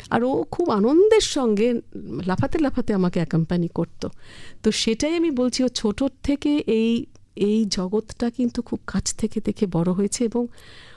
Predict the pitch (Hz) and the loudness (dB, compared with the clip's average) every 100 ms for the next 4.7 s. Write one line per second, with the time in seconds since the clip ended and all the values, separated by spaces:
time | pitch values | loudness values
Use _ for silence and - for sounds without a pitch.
0 | - 220 262 311 - 269 269 277 277 - | -2 2 2 2 2 2 4 2 0 0
1 | 330 - - 247 254 - - - 339 339 | -2 0 0 0 -2 -4 -2 0 0 0
2 | 285 247 294 - - - - 208 208 190 | 2 2 -2 -8 -20 -20 -4 2 4 4
3 | 180 180 190 190 175 180 180 - 165 - | 2 0 -2 -2 -4 -6 -8 -8 -8 -8
4 | 190 185 170 - 170 175 180 | -6 -6 -4 -6 -6 -6 -8